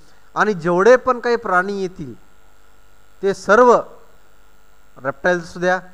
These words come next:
animals असू द्या, dinosaur असू द्या, apes असू द्या, birds असू द्या, सर्वच असू द्या, ते ॲनिमल्समध्ये टाकले. आणि त्याच्यानंतर subdivide करून त्यांच्या हॅबिटॅटवर, मग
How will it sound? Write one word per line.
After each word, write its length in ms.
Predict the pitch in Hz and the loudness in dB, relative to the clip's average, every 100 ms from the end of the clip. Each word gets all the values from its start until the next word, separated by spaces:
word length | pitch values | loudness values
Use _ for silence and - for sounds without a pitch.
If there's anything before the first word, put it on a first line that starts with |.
| - - - - - - 139 | -20 -20 -20 -20 -20 -20 -12
animals 400 | 139 170 180 160 | -8 -6 -6 -8
असू 180 | - | -10
द्या, 200 | 170 175 180 - - - - - - | -4 -2 -4 -10 -20 -20 -20 -20 -16
dinosaur 380 | 117 151 165 175 | -8 -6 -2 -2
असू 200 | 175 - | -2 -4
द्या, 280 | 175 180 190 - - - - - - | -4 -2 -2 -8 -20 -20 -20 -20 -6
apes 340 | 151 196 185 | 0 0 -2
असू 180 | 180 185 | -8 -6
द्या, 260 | 170 180 185 - - - - - - - - | -4 -4 -4 -10 -20 -20 -20 -20 -20 -20 -8
birds 340 | 135 185 180 | 0 0 0
असू 180 | 190 185 | -6 -8
द्या, 260 | 175 175 175 | -2 -2 -2
सर्वच 320 | 190 214 202 | -2 -2 -2
असू 160 | 170 156 | -6 -10
द्या, 100 | 127 - - - - - | -10 -12 -20 -20 -14 -4
ते 120 | 180 | 0
ॲनिमल्समध्ये 760 | 151 160 175 175 151 139 196 226 - - - | 0 -2 -6 -8 -8 -10 -10 -14 -20 -20 -12
टाकले. 320 | 107 - 107 - - - - - | -12 -12 -16 -20 -20 -20 -16 -2
आणि 200 | 196 226 | 0 0
त्याच्यानंतर 720 | 226 214 240 247 240 226 170 - - - - - - - - - - | 0 0 2 0 -2 -2 -6 -6 -16 -20 -20 -20 -20 -20 -20 -14 0
subdivide 520 | 214 190 226 226 202 | 0 0 0 2 2
करून 260 | 220 208 | -4 -6
त्यांच्या 260 | 190 190 196 | -4 -4 -6
हॅबिटॅटवर, 640 | 131 160 185 196 160 151 | -4 -4 -2 -4 -4 -6
मग 140 | 139 | -8